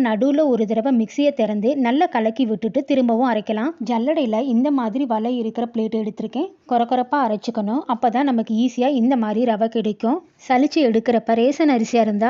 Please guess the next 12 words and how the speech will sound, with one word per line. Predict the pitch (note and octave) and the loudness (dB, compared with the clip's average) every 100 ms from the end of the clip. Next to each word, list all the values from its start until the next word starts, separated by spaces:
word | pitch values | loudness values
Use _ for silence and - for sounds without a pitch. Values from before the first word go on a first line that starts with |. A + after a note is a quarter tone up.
| C#4 | 2
அஞ்சாறு | A3+ A#3+ A#3 A3+ | 2 4 2 0
சாதம் | A3+ A#3+ C#4+ C4 | -2 0 2 2
மாதிரி | A3+ A3 B3+ A3+ | 2 0 0 0
ஜல்லடையில | G#3+ A3+ A#3 G#3+ | 0 2 2 2
இருக்கும், | G#3 D4 F4 A#3 | 0 -2 -2 -2
அதை | A3+ G#3+ | 0 0
எடுத்துடணும். | G#3 A3+ A3 A3 D#4+ C#4 | -2 -2 -2 0 -2 2
ரெண்டு | B3 C4 D4+ | 4 4 2
கப் | C4+ | 0
பச்சரிசி | A3+ C#4 D4 C#4+ C4 | -2 0 0 2 0
எடுத்ததுல | A3+ A3+ A#3+ C#4+ | 0 0 0 2
ஒன்றரை | A3+ C4 | 2 0